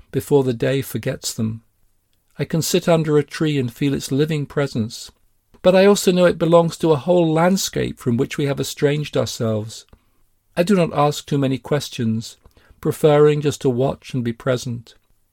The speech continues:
But I do wonder if it was our destiny or choice to wander so far from what is always around us,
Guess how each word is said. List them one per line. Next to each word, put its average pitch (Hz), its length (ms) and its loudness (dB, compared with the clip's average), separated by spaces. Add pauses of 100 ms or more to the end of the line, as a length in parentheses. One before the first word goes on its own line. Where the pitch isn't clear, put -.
(160)
But 165 80 2
I 175 120 6
do 165 220 0
wonder 165 500 0
if 131 120 -2
it 147 80 -4
was 139 160 -4
our 139 120 -2
destiny 135 580 -2
or 127 100 0
choice 135 460 -2
to - 120 -6
wander 127 360 -2
so 156 320 2
far 143 300 0
from 135 180 -6
what 131 120 -2
is 139 120 -12 (100)
always 151 460 0
around 120 400 -2
us, 113 320 -8